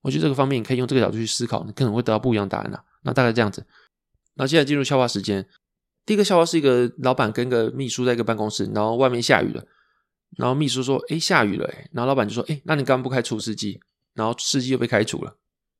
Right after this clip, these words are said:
那第一个笑话是，有一天有一个精神科医师帮一个幻想自己是猫的病人看病的时候，医生问那个病人说：“你以为自己是猫？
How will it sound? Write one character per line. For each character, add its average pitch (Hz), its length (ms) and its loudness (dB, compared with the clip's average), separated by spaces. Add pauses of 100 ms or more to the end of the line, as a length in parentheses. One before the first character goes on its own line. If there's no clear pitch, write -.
(640)
那 120 340 2
第 147 80 4
一 160 60 8
个 143 80 8
笑 147 120 8
话 135 120 10
是， 123 320 2 (340)
有 139 180 6
一 170 60 6
天 190 140 4
有 139 120 8
一 113 40 4
个 120 180 0
精 156 160 -2
神 147 140 0
科 147 100 2
医 131 80 6
师 131 160 0
帮 123 220 0
一 131 80 -4
个 107 280 2
幻 135 220 2
想 101 140 0
自 131 100 -2
己 117 60 2
是 123 120 0
猫 117 220 0
的 110 180 -2
病 135 160 0
人 107 120 -4
看 110 180 -4
病 110 100 2
的 101 60 0
时 - 160 -2
候， 101 160 2 (240)
医 - 100 -4
生 147 200 2
问 139 100 2
那 131 60 0
个 127 80 0
病 131 120 0
人 113 80 0
说 110 300 0
：“你 143 140 2
以 170 40 4
为 120 140 2
自 - 60 -6
己 123 100 0
是 123 160 0
猫？ 107 260 0